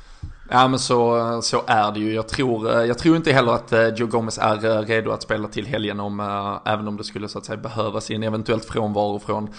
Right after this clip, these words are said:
Trent. Ehm, i så fall lär vi få se en, eh, James Milner som går ner och, eh, vikarierar. Han, eh, höll formen, så han var i, eh, Dubai och spelade golf och sprang och, eh, skötte sig. Eh, superkroppen håller, eh, topptrim även när han tackar nej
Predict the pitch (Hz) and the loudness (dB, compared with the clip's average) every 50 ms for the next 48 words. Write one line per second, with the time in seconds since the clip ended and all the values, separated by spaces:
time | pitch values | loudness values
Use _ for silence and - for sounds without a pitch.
0 | - - - - - - - - - - 135 123 120 110 - - - 127 113 117 | -16 -18 -18 -20 -20 -20 -20 -8 2 4 4 6 4 2 -2 0 2 4 6 6
1 | 117 117 117 117 117 120 123 123 120 117 120 - - 135 120 113 - 131 117 - | 6 6 4 4 2 0 -2 -2 -2 -2 0 2 2 2 4 4 4 4 4 4
2 | 123 117 113 113 113 117 107 - 127 113 - 131 117 113 110 110 110 113 107 107 | 4 4 4 2 0 -2 -4 -4 -4 0 2 2 2 2 0 -2 -4 -4 -4 -4
3 | 110 107 107 113 110 113 107 - - 117 107 107 107 110 - - 113 110 101 110 | -4 -4 -4 -4 -4 -4 -6 -6 -6 -6 -4 -4 -6 -6 -6 -6 -8 -6 -4 -4
4 | 107 107 107 - - - 117 110 110 107 104 - - 104 - - - - 107 101 | -4 -4 -6 -8 -8 -6 -4 -4 -4 -4 -4 -6 -8 -8 -8 -8 -6 -4 -4 -2
5 | 104 107 104 104 104 107 - - 101 104 110 107 104 104 101 104 104 110 117 117 | -4 -4 -6 -8 -10 -8 -6 -6 -4 -4 -4 -4 -4 -4 -4 -4 -2 0 0 0
6 | 117 117 120 120 120 120 123 123 123 123 127 131 131 117 120 143 139 135 135 139 | 0 -2 -2 -2 -2 -2 -4 -4 -4 -4 -4 -4 -4 -2 0 0 2 2 2 0
7 | 139 131 - - 180 160 127 127 123 127 131 131 127 - 135 131 131 135 135 131 | 0 0 2 2 2 2 2 2 2 2 2 2 2 2 2 2 2 2 2 2
8 | 131 135 135 135 131 131 135 131 135 135 131 131 127 127 143 127 147 139 131 131 | 2 2 2 0 0 0 0 2 2 0 0 -2 -2 -2 -2 0 2 2 2 2
9 | 135 135 - - 135 127 123 123 127 135 135 131 131 127 127 127 123 139 131 127 | 0 -2 -2 0 0 0 0 0 0 0 0 2 2 0 0 0 0 0 2 2
10 | 123 131 127 - - 120 120 120 127 131 131 123 - - - - 147 131 135 127 | 0 -2 -4 -4 -2 0 0 0 0 -2 -4 -6 -8 -8 -4 0 2 4 4 4
11 | 123 123 123 120 127 123 123 123 123 120 123 123 123 123 127 127 127 131 135 - | 2 0 -2 -4 -4 -4 -2 -2 -2 -2 -2 -2 -2 -4 -4 -4 -4 -4 -4 -2
12 | - - 143 135 - - - 107 107 - - 123 110 113 127 139 139 135 131 131 | 0 0 0 0 0 -2 -4 -2 -2 -2 0 0 0 0 0 0 0 -2 -2 -2
13 | 135 131 135 120 131 - - 160 139 - - - - - 95 - - - - 127 | -2 -4 -4 -6 -4 -2 -2 -2 -2 -2 -6 -8 -4 -2 -2 -2 -2 -2 0 0
14 | 123 127 131 131 123 131 131 123 120 120 123 123 113 127 127 123 127 127 - 143 | 0 0 0 -2 0 2 2 4 4 2 2 2 2 2 2 2 2 2 2 2
15 | 147 - - - - 127 127 123 127 127 127 131 127 127 127 120 120 120 - - | 0 0 -2 0 0 2 2 2 0 0 0 0 -2 -2 -2 -4 -6 -4 -6 -6
16 | 117 - - 127 127 127 | -6 -4 -4 -2 -2 -4